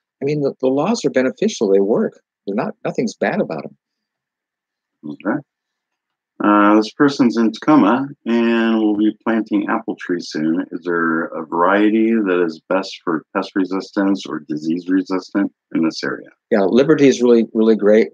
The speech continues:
Speaker 1: It's very, nothing, nothing bothers it. Freedom's another one. Um, Honeycrisp, uh, i-, is a really great apple. It might get a little bit of disease, but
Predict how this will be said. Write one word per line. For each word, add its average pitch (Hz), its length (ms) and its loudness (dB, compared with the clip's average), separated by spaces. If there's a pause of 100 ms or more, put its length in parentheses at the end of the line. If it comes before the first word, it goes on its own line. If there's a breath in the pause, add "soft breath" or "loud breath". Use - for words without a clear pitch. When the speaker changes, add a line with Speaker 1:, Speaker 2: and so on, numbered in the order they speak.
Speaker 1:
It's - 160 -12
very, 110 200 0
nothing, 104 500 -4
nothing 107 240 -4
bothers 101 380 -2
it. 107 160 0 (160)
Freedom's 113 340 -2
another 107 220 0
one. 107 260 -2 (460)
Um, 95 340 -8 (720)
Honeycrisp, 196 560 0 (240)
uh, 117 40 -6 (100)
i-, 131 160 -2
is 120 240 2
a 113 100 4
really 127 220 4
great 104 220 2
apple. 113 360 0
It 95 140 -2
might 113 180 -2
get 113 160 -2
a - 120 -10
little 117 160 -4
bit 120 80 -2
of 110 60 -4
disease, 104 220 -4
but 104 120 0